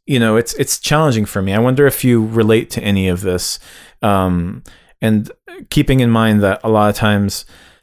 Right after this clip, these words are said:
you know, talking about difficulties in Ramadan is, that's not very, something that's not very well received in our community. And,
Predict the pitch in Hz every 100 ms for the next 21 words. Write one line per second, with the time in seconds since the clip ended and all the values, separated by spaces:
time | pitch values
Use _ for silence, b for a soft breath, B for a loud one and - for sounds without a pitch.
0 | - 113 104 - 113 110 107 101 92 104
1 | 101 104 104 101 92 101 98 92 95 92
2 | 90 120 - 160 120 117 117 110 120 -
3 | 113 113 104 - 107 - 98 98 95 95
4 | 95 95 - 104 113 120 123 123 123 -
5 | 127 135 135 147 143 104 98 92 87